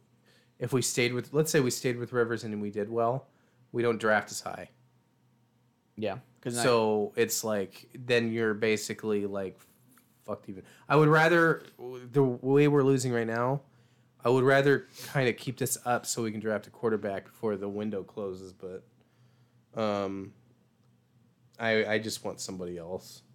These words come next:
Speaker 1: <laughs> I, well, actually, I want my coach fired. I'm,
Speaker 2: I've,
Speaker 1: I'm done with Reich. I'm
Speaker 2: I've heard
Speaker 1: sick of
Speaker 2: that
Speaker 1: it.
Speaker 2: too from,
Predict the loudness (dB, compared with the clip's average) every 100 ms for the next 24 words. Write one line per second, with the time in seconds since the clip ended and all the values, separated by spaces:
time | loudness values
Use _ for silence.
0 | _ _ -16 -16 _ _ _ _ _ -2
1 | 2 6 6 6 4 4 4 2 -2 0
2 | -2 -2 -12 -12 -16 -20 _ _ _ _
3 | _ _ _ _ 2 6 6 6 4 4
4 | 2 0 0 0 0 -8 -4 4 6 6
5 | 4 6 6 6 6 4 2 0 2 2
6 | 0 -4 -6